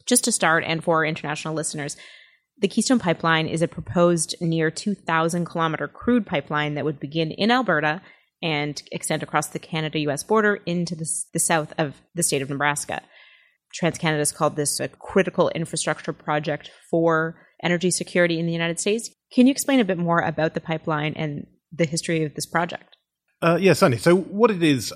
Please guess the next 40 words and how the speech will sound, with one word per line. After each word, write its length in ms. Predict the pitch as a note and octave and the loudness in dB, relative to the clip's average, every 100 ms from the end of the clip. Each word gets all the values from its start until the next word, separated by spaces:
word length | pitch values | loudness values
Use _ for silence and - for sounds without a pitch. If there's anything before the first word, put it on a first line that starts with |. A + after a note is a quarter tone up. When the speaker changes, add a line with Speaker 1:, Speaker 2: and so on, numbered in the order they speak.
| - | 0
Speaker 2:
uh, 380 | C#3 B2 A#2+ - | 2 2 0 -2
as 140 | D3 A2 | -2 0
you 80 | G2+ | -2
say, 240 | A#2 G2 | -2 -4
it's 220 | G2+ B2 | -6 -2
a, 120 | C3 C3 | -2 2
an 140 | C#3 | 4
oil 180 | F3+ F3 | 6 4
pipeline 460 | - C#3+ B2 A#2+ | 2 0 0 -2
essentially 440 | A2 C#3 C#3 - G#2 | -2 -4 -4 -6 -8
to 120 | B2+ - | -8 -6
export 480 | D#3 - B2 A#2+ | -8 -6 -6 -6
Canadian 480 | - C3 C#3+ B2+ A2 | -6 0 2 2 -2
oil 320 | G#2+ A2 G#2 - - _ | -2 -4 -6 -10 -20 _
into 220 | E3+ C3+ | 0 0
the 120 | G2+ G#2+ | 0 -2
U 160 | A2 | 0
S, 320 | G#2+ G2+ - - - - - | -2 -4 -8 -12 -20 -18 -6
uh, 220 | A2+ G2+ | -4 -2
into 220 | C3+ A2+ G2 | -4 -6 -6
refineries 680 | G2+ - C3 A2 A2 G2+ | -6 -2 -2 -2 -2 -4
where 160 | G#2 G2 | -6 -8
it 80 | G2+ | -8
can 100 | G#2 | -12
be 140 | F#2+ | -12
processed, 460 | F#2+ A#2+ G2 G#2+ - | -6 -6 -4 -6 -6
turned 220 | A2 G2+ | -8 -6
into 320 | G2+ G#2 G2 - - _ | -8 -6 -6 -8 -20 _
gasoline, 440 | - - G#2 G2+ F#2+ | -14 -10 -8 -6 -6
jet 200 | G#2 - | -10 -10
fuel, 240 | G#2 G2 | -10 -8
everything 220 | G2+ G2 | -8 -8
else 240 | G2+ G#2 - | -8 -8 -10
that, 280 | G#2+ F#2+ - | -12 -10 -6
uh, 140 | G#2+ | -6
that 180 | G#2 G2+ | -8 -10
people 180 | A2 G2 | -10 -8
use 160 | G#2+ | -8
from 140 | G2+ B2+ | 0 4
oil. 300 | B2+ A2 | 6 4